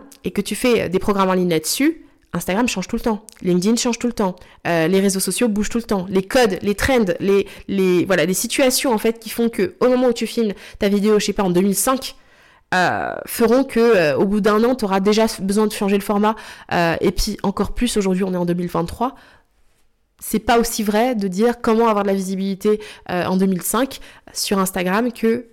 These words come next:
ça l'est aujourd'hui en deux mille vingt-trois et ça sera encore différent en deux mille vingt-quatre. Pareil pour moi dans, dans mon domaine d'activité, le juridique, mais hell no, je peux pas vous vendre des modèles de contrats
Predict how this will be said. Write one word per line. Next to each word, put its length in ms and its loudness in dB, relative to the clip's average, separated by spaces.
ça 200 0
l'est 80 4
aujourd'hui 360 2
en 60 2
deux 100 0
mille 120 0
vingt-trois 400 -2
et 80 -4
ça 120 -4
sera 280 -4
encore 320 -2
différent 460 -4
en 20 -2
deux 120 -4
mille 100 -4
vingt-quatre. 420 -8
Pareil 300 4
pour 200 -2
moi 200 4
dans, 180 -6
dans 160 0
mon 100 2
domaine 280 0
d'activité, 640 -2
le 100 2
juridique, 560 2
mais 200 2
hell 200 4
no, 460 4
je 80 -10
peux 80 -8
pas 160 4
vous 160 0
vendre 500 2
des 160 0
modèles 400 4
de 80 0
contrats 480 0